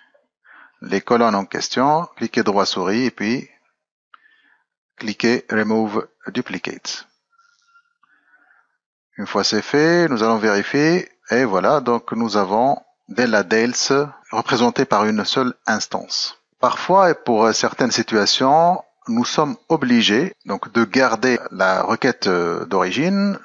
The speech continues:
tout en utilisant, euh, en même temps, on va dire un jeu de données qui ne contient pas des duplicata.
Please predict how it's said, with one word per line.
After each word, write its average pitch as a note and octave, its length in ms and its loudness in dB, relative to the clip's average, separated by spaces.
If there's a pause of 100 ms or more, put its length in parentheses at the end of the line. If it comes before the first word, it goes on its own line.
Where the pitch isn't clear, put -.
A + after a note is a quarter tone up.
tout F#3 240 -2
en C3 220 4
utilisant, B2 720 0 (140)
euh, F#2+ 240 0
en A2+ 80 -4
même F#2+ 160 0
temps, D#3 340 0
on G#2+ 60 2
va - 20 4
dire A2 200 2
un G#2 120 2
jeu A2+ 180 4
de G2 120 -2
données A2 580 -2
qui B2 140 0
ne A#2+ 60 4
contient G#2+ 420 -2
pas D3 180 2
des C3+ 140 -2
duplicata. A#2+ 540 -4